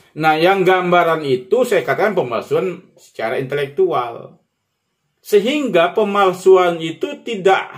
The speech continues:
hanya, tidak mesti harus ada surat asli. Isi kewenangan keadaan di dalam tak sesuai dengan kenyataan sesungguhnya, maka disebut surat pal-, surat palsu.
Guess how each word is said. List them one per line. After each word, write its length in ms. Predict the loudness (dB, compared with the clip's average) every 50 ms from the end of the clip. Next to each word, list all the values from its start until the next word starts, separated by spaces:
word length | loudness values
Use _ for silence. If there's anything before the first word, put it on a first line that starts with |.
| -4 -2
hanya, 640 | 0 0 0 0 0 -2 -2 -2 -2 -4 -6 -8
tidak 320 | -8 -6 -2 0 0 0 0
mesti 400 | -2 -4 -4 -4 -4 -4 -2 0
harus 240 | 0 0 0 0 0
ada 160 | 0 0 0
surat 240 | 2 2 2 2 0 0
asli. 580 | 0 0 0 -2 -4 -6 -6 -8 -10 -16 _ _ _ _ _ _ _ _ _ _ _ _ _ _ _ _ _
Isi 480 | -10 -6 -6 -6 -4 -6 -6 -8 -4 0
kewenangan 560 | 0 2 2 2 0 2 0 0 0 0 0
keadaan 380 | 0 0 0 0 0 0 -2 0
di 20 |
dalam 240 | 0 0 0 0 0
tak 140 | -2 -2 -2
sesuai 260 | -2 0 0 0 0
dengan 80 | 0 -2
kenyataan 320 | -2 -2 -2 -2 -4 -6
sesungguhnya, 560 | -8 -10 -14 -12 -10 -8 -6 -4 -2 -2 -2
maka 160 | -2 -2 -2
disebut 220 | -2 -4 -6 -8 -6
surat 240 | -4 -2 -2 -2 0
pal-, 320 | 0 -2 -2 -2 -6 -14 _ -20 _ _ _ _ _ _ _ -20
surat 240 | -14 -14 -14 -14 -12
palsu. 640 | -14 -14 -14 -14 -14 -12 -8 -8 -8 -8 -8 -12